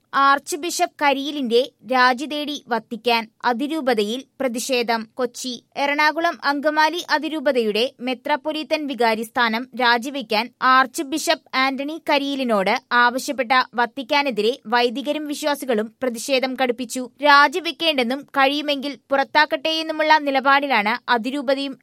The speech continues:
ആന്റണി കരിയിലും. സിറോ മലബാർ സഭയിൽ പരിഷ്കരിച്ച കുർബാനക്രമം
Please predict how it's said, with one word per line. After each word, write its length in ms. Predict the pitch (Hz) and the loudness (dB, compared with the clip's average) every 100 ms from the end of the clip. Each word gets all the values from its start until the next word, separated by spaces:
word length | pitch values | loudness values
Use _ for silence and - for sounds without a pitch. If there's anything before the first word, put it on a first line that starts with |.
| 240 | 0
ആന്റണി 380 | 240 233 269 285 | 0 0 -6 -4
കരിയിലും. 520 | 285 262 262 254 247 - | -2 -2 -2 -2 -4 -8
സിറോ 320 | - 311 311 320 | -8 0 2 2
മലബാർ 400 | 339 330 339 339 | 2 2 4 2
സഭയിൽ 400 | 339 285 226 262 - - | 0 -2 -2 -8 -10 -2
പരിഷ്കരിച്ച 480 | 269 269 - 285 277 285 269 - | -2 0 -2 -2 -2 2 2 2
കുർബാനക്രമം 800 | - 262 269 294 294 320 311 | -8 -2 2 2 0 -2 -2